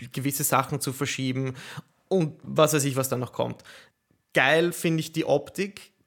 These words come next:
Die wird, also es, das, zu sehen war das ja in diesem P S five Reveal-Event. Und da gab's diesen Trailer, der ungl-, also der schaut so gut aus. Ähm, d-, da fühle ich mich wie in einem Pixar-Film verfrachtet. Und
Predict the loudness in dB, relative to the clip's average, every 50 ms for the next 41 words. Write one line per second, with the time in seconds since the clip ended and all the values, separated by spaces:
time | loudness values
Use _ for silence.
0 | _ -2 0 0 0 0 -2 -4 -4 -2 -2 0 0 -2 -4 -6 -8 -10 -10 -6
1 | -4 -4 -2 0 2 2 2 4 4 4 4 4 2 2 2 2 0 -2 -4 -4
2 | -6 -4 -2 0 0 0 -2 -4 -8 -14 -18 -8 -4 -2 0 2 0 0 -2 -4
3 | -4 -2 -2 0 0 -2 -4 -4 -4 -4 -4 -6 -6 -6 -4 -2 0 0 0 -2
4 | -4 -6 -10 -14 -16 -20 _ _ _ _ _ _ _ -14 -14 -8 -6 -4 -2 0
5 | 2 2 2 0 0 -2 -2 -2 -2 -4 -2 0 2 2 4 2 2 4 2 2
6 | 0 -2 -6 -6 -4 -2 -2 -2 -4 -6 -6 -6 -6 -6 -4 -4 -4 -4 -4 -6
7 | -8 -8 -6 -4 -2 2 4 4 4 4 2 0 4 6 8 8 8 6 4 0
8 | -4 -10 -16 -20 -20 -20 -20 -6 _ 2 4 4 4 2 0 -4 -6 -8 -10 -12
9 | -14 -20 -20 _ _ _ _ _ _ _ _ _ _ -10 -10 -8 -4 -4 -4 -2
10 | 0 0 0 0 0 0 0 0 0 0 0 0 2 2 2 2 4 2 0 0
11 | -2 -4 -4 -2 -2 -2 -2 -2 -2 -2 -2 -2 -4 -6 -8 -6 -4 -6 -4 0
12 | 2 4 4 4 2 0 -2 0 0 0 -2 -6 -14 -20 -20 -20 -20 -20 -20 -20
13 | -20 -20 _ _ _ 2 4 4 4 2 0 -4 -8